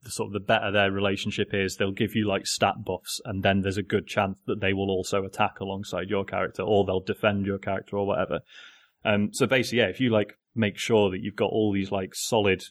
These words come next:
couples all grouped together, they basically just never get hit.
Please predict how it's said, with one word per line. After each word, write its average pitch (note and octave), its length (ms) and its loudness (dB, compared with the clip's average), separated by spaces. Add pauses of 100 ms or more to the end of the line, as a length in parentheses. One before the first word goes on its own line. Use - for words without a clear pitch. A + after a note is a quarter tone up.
(180)
couples G2+ 460 -2
all G#2+ 200 4
grouped G#2 260 0
together, G2 380 -2 (280)
they A2 60 0
basically G2+ 320 2
just G#2 160 -2
never G2 240 2
get F#2+ 200 -2
hit. G#2 200 -2